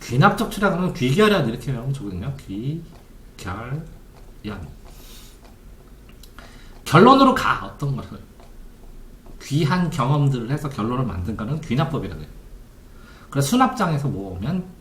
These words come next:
귀납법 하면 결론이 나와요. 이 결론을 하나를 두고 대전제로 그 연결해가지고 이런 결론이 되면 이렇게 해보고 이렇게, 이렇게, 이렇게 적용이 될 거야 하고 연결해가지고 적용을 하는 것을 연역법이라고 해요.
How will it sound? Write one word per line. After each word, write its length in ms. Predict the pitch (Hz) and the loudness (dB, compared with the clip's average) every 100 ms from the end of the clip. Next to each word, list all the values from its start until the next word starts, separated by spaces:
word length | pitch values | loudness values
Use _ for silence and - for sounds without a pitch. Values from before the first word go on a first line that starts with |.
| - - | -20 -10
귀납법 920 | 110 123 131 104 101 - - 156 - | -2 0 2 0 -4 -6 -2 -2 -2
하면 220 | 123 160 156 | -4 -2 -2
결론이 360 | 110 123 110 | -4 -2 -4
나와요. 240 | 85 73 80 - - - - - - - - - - - - - | -6 -10 -14 -16 -16 -16 -18 -18 -18 -18 -20 -20 -20 -20 -12 -4
이 140 | 185 | 0
결론을 480 | - 147 202 233 226 | 8 10 10 10 8
하나를 340 | 233 208 160 | 6 6 4
두고 400 | - 120 120 120 | 0 -2 -2 -2
대전제로 540 | - 110 113 98 82 - - - | -2 -2 -2 -4 -6 -10 -14 -2
그 140 | 147 | 0
연결해가지고 1120 | 95 107 147 185 185 143 110 98 131 120 82 - - - - | 2 0 2 2 2 0 -2 -4 -2 -4 -6 -12 -14 -10 0
이런 240 | 139 233 | 6 6
결론이 380 | 143 143 202 202 | 8 8 8 6
되면 460 | 165 170 202 214 - | 6 4 4 2 0
이렇게 540 | 131 175 - - - 165 | -2 -2 -4 -10 -6 -4
해보고 440 | 190 180 - 175 | -4 -6 -10 -6
이렇게, 380 | 139 - - 165 | -4 -6 -8 -8
이렇게, 380 | 135 151 - 160 | -4 -4 -2 -2
이렇게 180 | 147 160 | -2 -2
적용이 380 | 107 131 156 | -2 0 0
될 180 | 139 107 | 0 -4
거야 540 | 107 98 127 92 85 - - - - - - | -4 -4 -2 -4 -6 -14 -20 -20 -20 -18 -6
하고 180 | 143 117 | -2 0
연결해가지고 920 | 120 151 180 165 147 131 165 196 - - - - - | 2 2 2 2 0 0 -2 -4 -8 -18 -20 -20 -10
적용을 460 | - 127 190 202 190 | -2 2 4 4 4
하는 180 | 147 101 | 0 -2
것을 220 | 104 160 | -2 -2
연역법이라고 640 | 95 143 139 120 95 82 | -2 -2 -4 -8 -10 -14
해요. 100 | - | -18